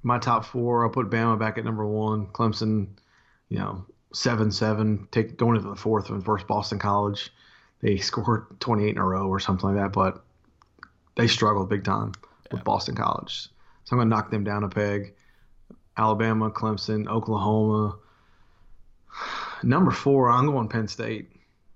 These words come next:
Speaker 2: Mm.
Speaker 1: And for one reason, uh, Saquon Barkley. <laughs> That kid can run, man. He is very good. Three hundred fifty-eight yards in the, versus Iowa. I don't know if that was combined or whatever, but,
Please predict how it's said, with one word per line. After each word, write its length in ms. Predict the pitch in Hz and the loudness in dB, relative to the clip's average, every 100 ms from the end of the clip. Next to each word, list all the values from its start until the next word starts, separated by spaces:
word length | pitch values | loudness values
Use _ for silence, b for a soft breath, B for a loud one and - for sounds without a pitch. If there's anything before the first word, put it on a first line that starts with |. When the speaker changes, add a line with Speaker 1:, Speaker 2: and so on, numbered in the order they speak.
| - | -20
Speaker 2:
Mm. 320 | - 95 185 - | -18 -16 -12 -8
Speaker 1:
And 120 | 113 - - - - | -8 -8 -18 -20 -12
for 160 | - 131 | 0 2
one 160 | 131 131 | 4 4
reason, 540 | 123 117 117 113 - b b b _ _ _ _ 127 | 4 2 0 -4 -6 b b b _ _ _ _ -10
uh, 200 | 110 104 | -6 -6
Saquon 480 | - 120 113 107 98 | 0 0 2 0 0
Barkley. 360 | 98 95 95 95 | -2 -2 -8 -8
<laughs> 40 | |
That 160 | - - | -8 -6
kid 300 | - 113 107 | -4 -6 -6
can 140 | - - | -6 -2
run, 360 | 110 110 104 | 2 2 2
man. 360 | 107 120 107 101 | 0 0 0 0
He 200 | 143 139 | 2 6
is 200 | 123 95 | 6 4
very 680 | 101 98 104 - 113 107 101 | -2 -4 -6 -4 0 2 0
good. 300 | 104 107 - - B B B B | -2 -4 -6 -12 B B B B
Three 140 | 131 127 | 2 4
hundred 220 | 123 113 | 4 4
fifty-eight 360 | 127 123 117 | 2 4 2
yards 600 | 110 110 110 117 117 - - _ _ _ - | 4 4 4 2 -2 -10 -12 _ _ _ -6
in 100 | 101 | -4
the, 360 | 101 104 104 - _ 117 | -4 -4 -6 -12 _ -2
versus 240 | 113 95 | 0 0
Iowa. 500 | 104 101 117 120 117 - _ _ | 0 0 0 0 -2 -12 _ _
I 80 | 110 | -2
don't 100 | 107 | -2
know 60 | 101 | -2
if 60 | |
that 60 | 101 | -2
was 100 | 98 | -4
combined 420 | - 98 98 95 | -2 2 4 4
or 60 | 95 | 0
whatever, 360 | 95 101 101 | 0 0 -2
but, 320 | 95 92 - | -2 -2 -4